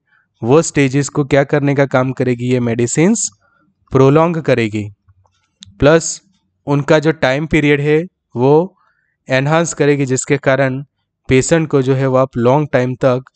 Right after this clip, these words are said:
नॉर्मल रख सकते हैं, कि जिससे डिसीज के सीवियरिटी ज़्यादा इंक्रीज ना हो। तो patient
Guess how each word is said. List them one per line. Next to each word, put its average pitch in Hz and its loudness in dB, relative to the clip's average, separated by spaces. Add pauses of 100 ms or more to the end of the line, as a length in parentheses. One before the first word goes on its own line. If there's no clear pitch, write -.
(360)
नॉर्मल 131 0 (560)
रख 131 0
सकते 139 -2
हैं, 147 -2
कि 135 -2
जिससे 123 0
डिसीज 127 0
के 156 -2
सीवियरिटी 123 -2
ज़्यादा 120 0 (360)
इंक्रीज 139 0
ना 120 0
हो। 110 -8
तो 113 -8
patient 202 0